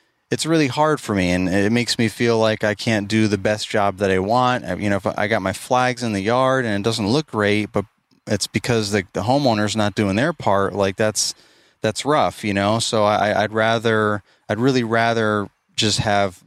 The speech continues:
like, the whole thing, you know? I'd rather be able to mow their lawn and treat their lawn and any other miscellaneous maintenance things like bushes, mulch, whatever,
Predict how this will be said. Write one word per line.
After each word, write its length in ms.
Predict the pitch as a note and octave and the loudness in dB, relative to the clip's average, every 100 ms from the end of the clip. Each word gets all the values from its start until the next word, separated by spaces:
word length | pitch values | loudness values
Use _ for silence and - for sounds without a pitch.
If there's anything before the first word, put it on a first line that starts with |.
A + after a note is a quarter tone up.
| - | -6
like, 200 | F#2+ F#2 | -4 -4
the 60 | - | -2
whole 300 | A2+ A2 G2 | 0 2 0
thing, 420 | - A2+ F#2 F2+ | -2 -2 0 -2
you 80 | F#2 | 0
know? 120 | F#2 | 0
I'd 100 | F#2+ | 0
rather 300 | G2 G2 F#2+ | 0 0 -2
be 160 | F#2+ | 0
able 140 | G2 F#2 | 0 0
to 60 | |
mow 280 | F#2 G2+ A#2 | 0 0 0
their 160 | A#2+ A#2 | 0 0
lawn 500 | A2+ A2 G#2+ G#2+ G2+ | 2 2 2 0 -2
and 260 | G2+ G#2+ A#2 | -2 0 0
treat 240 | - A2 | 0 -2
their 160 | G2 G#2 | 0 0
lawn 280 | G2 F#2+ F#2+ | 2 2 2
and 80 | G#2 | 0
any 360 | A2+ A2 A2 | 2 2 2
other 240 | G#2+ G#2+ F#2+ | 2 0 0
miscellaneous 680 | G2 - G2 G2 G2 F#2+ | 0 0 0 0 0 0
maintenance 400 | G2+ F#2+ F2+ F#2 | 0 0 -2 -2
things 240 | F#2 F2+ F#2+ | -2 0 0
like 200 | F#2 - | -2 -2
bushes, 440 | F#2+ - F#2 F#2 | -2 0 0 0
mulch, 440 | G2 F2+ F2+ - | 0 0 0 -4
whatever, 400 | F#2+ F#2+ F#2 F2 | -2 -2 0 -2